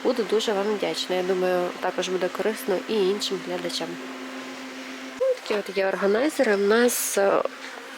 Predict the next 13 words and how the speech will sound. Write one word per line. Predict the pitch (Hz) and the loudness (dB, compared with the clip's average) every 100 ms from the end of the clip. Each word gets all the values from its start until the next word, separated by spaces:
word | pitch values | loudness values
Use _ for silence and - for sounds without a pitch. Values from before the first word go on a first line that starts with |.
| - - - - | -14 -16 -12 -10
така | - 214 196 | -2 2 4
от | - | 4
корзина | 196 196 - 254 302 214 | 4 4 6 6 8 4
для | 196 196 202 202 196 | 2 2 4 6 4
білизни, | 196 202 220 - 233 | 6 6 6 6 4
дуже | 196 202 196 | 4 2 2
класна. | 214 285 - 214 | 2 2 2 4
Вона | 196 | 4
з | 208 | 4
кришкою. | - 214 202 - 254 320 - - - - - | 2 2 2 2 4 4 0 -8 -8 -10 -2
Мені | 220 220 | 2 4
дуже | 220 196 | 4 2
подобається. | - 196 285 403 285 - 208 | 0 2 4 4 2 2 -2